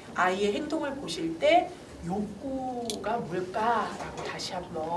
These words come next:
꼭 좀 생각해 주시고요. 그다음에 존중해야 돼요. 하기 싫다 그러면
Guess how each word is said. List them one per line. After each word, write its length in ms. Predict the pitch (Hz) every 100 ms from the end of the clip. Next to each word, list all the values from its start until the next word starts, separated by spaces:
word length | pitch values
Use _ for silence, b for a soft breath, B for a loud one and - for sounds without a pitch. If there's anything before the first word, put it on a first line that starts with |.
| 196 208 175 -
꼭 260 | 320 339 320
좀 160 | 277
생각해 440 | 214 277 269 - 240
주시고요. 840 | - - 214 196 175 202 285 349 - - - - - 285
그다음에 600 | 233 240 202 185 170 170 175
존중해야 760 | - 190 226 233 226 185 - -
돼요. 200 | - - - - -
하기 240 | 320 330
싫다 460 | - 349 330 294 285
그러면 600 | 208 190 214 294 381